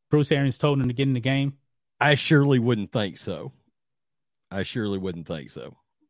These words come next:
Speaker 2: I,
Speaker 1: But he's
Speaker 2: I think he
Speaker 1: Antonio
Speaker 2: would
Speaker 1: Brown,
Speaker 2: go.
Speaker 1: man. I, I would, I would hope that he would.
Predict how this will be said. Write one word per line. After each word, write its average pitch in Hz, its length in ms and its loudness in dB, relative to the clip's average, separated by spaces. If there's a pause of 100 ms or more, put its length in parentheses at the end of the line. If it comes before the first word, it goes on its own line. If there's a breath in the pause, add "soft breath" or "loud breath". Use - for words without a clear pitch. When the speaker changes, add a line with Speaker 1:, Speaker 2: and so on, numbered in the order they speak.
(680)
Speaker 2:
I, 110 140 2
Speaker 1:
But 127 80 6
he's 156 80 6
Speaker 2:
I 127 80 8
think 190 100 4
he 135 40 4
Speaker 1:
Antonio 202 360 4
Speaker 2:
would 170 80 -2
Speaker 1:
Brown, 160 360 2
Speaker 2:
go. - 20 -2
Speaker 1:
man. 135 420 -2 (720)
I, - 200 -16
I 180 120 4
would, 185 320 0
I 147 120 4
would 139 120 0
hope 185 220 2
that 147 140 -2
he 127 80 -6
would. 139 340 -2